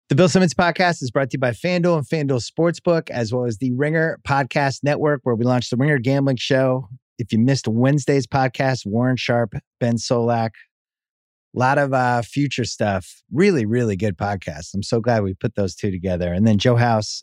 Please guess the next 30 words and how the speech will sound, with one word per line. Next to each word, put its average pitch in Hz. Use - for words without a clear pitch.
and 95
Sharp 107
are 95
gonna 101
be 98
on 92
Friday's 127
pod, 101
which 98
should 117
be 117
up 110
probably 220
a 127
little 143
bit 131
after 123
this 113
one 123
goes 120
up, 120
but 90
they're 104
gonna 101
be 98
looking 101
at 87
week 113
one 101
picks. -